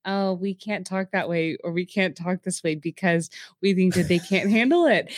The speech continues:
Speaker 1: Are we people pleasing in that moment? 'Cause I kinda think we are.
Speaker 2: Yeah, we fell into the trap. <laughs> Dang it.
Speaker 1: <laughs>
Speaker 2: But
Speaker 1: It's the
Speaker 2: that's,
Speaker 1: bait.
Speaker 2: that's, that's
Speaker 1: Mm.
Speaker 2: part of the thing, right? Like,
Speaker 1: Mm-hmm.
Speaker 2: you, I, I think you're right on that. There's two, there's two folds of that. Some people you're never going to connect with on a certain level.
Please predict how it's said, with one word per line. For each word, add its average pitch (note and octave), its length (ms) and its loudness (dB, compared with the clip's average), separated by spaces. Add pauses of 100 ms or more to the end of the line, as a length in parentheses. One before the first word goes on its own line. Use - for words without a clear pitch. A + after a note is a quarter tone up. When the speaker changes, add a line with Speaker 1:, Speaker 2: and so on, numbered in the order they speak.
(140)
Speaker 1:
Are A#3 100 4
we C4 160 6
people D4+ 260 8
pleasing D4+ 340 6
in C4 80 4
that B3+ 100 2
moment? D#4+ 340 2
'Cause C#4+ 100 4
I B3+ 100 6
kinda F#4+ 280 2
think F4 160 2
we A3+ 140 4
are. C4 400 0 (400)
Speaker 2:
Yeah, C3+ 80 4
we B2 160 4
fell C#3+ 180 4
into C3 120 2
the C3 60 4
trap. B2 300 2 (460)
<laughs> - 440 -6
Dang E4 180 2
it. F4+ 180 2
Speaker 1:
<laughs> - 960 -8
Speaker 2:
But D#3 320 4
Speaker 1:
It's A3+ 220 2
the A3+ 100 -4
Speaker 2:
that's, F3+ 220 4
Speaker 1:
bait. A3 160 2 (500)
Speaker 2:
that's, E3 460 2
that's D#3+ 240 4
Speaker 1:
Mm. F#3 60 -8
Speaker 2:
part D#3 260 6
of C#3 80 2
the C3+ 120 6
thing, D4 260 0
right? D3 260 2
Like, A#2+ 240 2
Speaker 1:
Mm-hmm. E3+ 80 -6
Speaker 2:
you, C3 560 2 (1000)
I, B2 200 -2
I E3+ 40 4
think G3 280 0
you're D#3 120 4
right C#3+ 200 6
on C3+ 120 2
that. G#2+ 240 -4
There's C#3+ 200 2
two, F#3+ 200 4
there's D#3 200 2
two F#3+ 120 4
folds C3 280 2
of A2 60 4
that. - 100 -4
Some E3+ 320 2
people E3 280 0
you're C#3+ 140 4
never A#2+ 320 2
going A2+ 260 0
to G#2+ 60 -2
connect G#2+ 300 -6
with A2+ 120 -6
on A2+ 80 -2
a G#2 40 -4
certain G#2+ 320 -4
level. G2 340 0